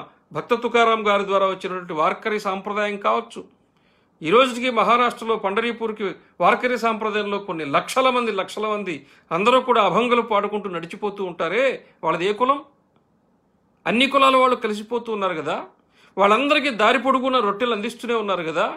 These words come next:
భోజన సదుపాయాలు ఏర్పాటు చేస్తూనే ఉన్నారు కదా, ఆరు వందల సంవత్సరాల నుంచి. నీ కులం ఏంది అని అడిగి రొట్టె పెడుతున్నారా?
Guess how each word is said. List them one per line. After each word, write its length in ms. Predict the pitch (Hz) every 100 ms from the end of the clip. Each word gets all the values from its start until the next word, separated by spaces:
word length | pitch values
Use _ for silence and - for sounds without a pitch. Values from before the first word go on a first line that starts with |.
| - _ 165
భోజన 340 | 170 247 277
సదుపాయాలు 520 | 262 233 240 254 240
ఏర్పాటు 400 | 208 220 240 214 202
చేస్తూనే 280 | 202 202 220
ఉన్నారు 260 | 220 190 170
కదా, 160 | 165
ఆరు 140 | 165 190
వందల 220 | 196 196
సంవత్సరాల 460 | 190 180 180 202 185
నుంచి. 380 | 185 196 277 277 - -
నీ 120 | 190 233
కులం 300 | 233 247 269
ఏంది 360 | 214 226 254 254
అని 80 |
అడిగి 180 | 247 220
రొట్టె 220 | 185 175
పెడుతున్నారా? 560 | 202 190 - 156 147 196